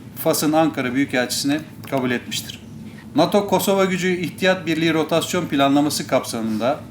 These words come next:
ihtiyat taburumuz yirmi altı, yirmi yedi Kasım'da Kosova'ya intikal etmiştir. Görevi bir Aralık'ta İtalya'dan devralan birliğimiz bir Haziran iki bin yirmi beşe kadar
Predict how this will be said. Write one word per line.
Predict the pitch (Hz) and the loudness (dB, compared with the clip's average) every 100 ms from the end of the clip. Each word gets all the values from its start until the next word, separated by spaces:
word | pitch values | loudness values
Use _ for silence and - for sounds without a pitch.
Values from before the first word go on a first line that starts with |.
| - | -10
ihtiyat | 131 - 160 165 147 | -10 -4 -2 -2 -4
taburumuz | 113 110 113 165 - - - - - | -4 -4 -2 -2 -4 -12 -16 -18 -4
yirmi | 123 143 151 | 2 4 6
altı, | 151 151 175 - | 4 2 -6 -2
yirmi | 139 147 160 | 0 2 2
yedi | 160 165 | 0 0
Kasım'da | - 123 113 107 131 214 - - - | -2 -2 -2 -2 -2 -4 -12 -10 -2
Kosova'ya | 151 175 156 131 | 0 2 2 2
intikal | 123 - 143 131 | 0 0 0 0
etmiştir. | - - - - - - - - - - - - - - 107 | -2 -8 -8 -12 -16 -18 -16 -16 -16 -16 -16 -18 -16 -16 -6
Görevi | 123 143 160 190 190 135 | 0 2 2 0 -4 -2
bir | 202 160 | -2 2
Aralık'ta | 143 135 120 - 151 170 131 | 2 2 -2 -2 -2 -2 -8
İtalya'dan | 135 185 185 147 131 120 | -2 0 2 2 2 2
devralan | 156 139 117 110 110 | 2 2 0 -2 -2
birliğimiz | 123 120 120 170 - - - - - | -2 -2 0 -2 -4 -8 -16 -18 -6
bir | 170 190 | -2 0
Haziran | 156 135 131 117 113 | 0 2 2 0 -2
iki | 139 175 | -6 0
bin | 151 | 2
yirmi | 123 131 143 | 2 2 4
beşe | 143 170 151 | 2 0 -2
kadar | 117 113 | 0 0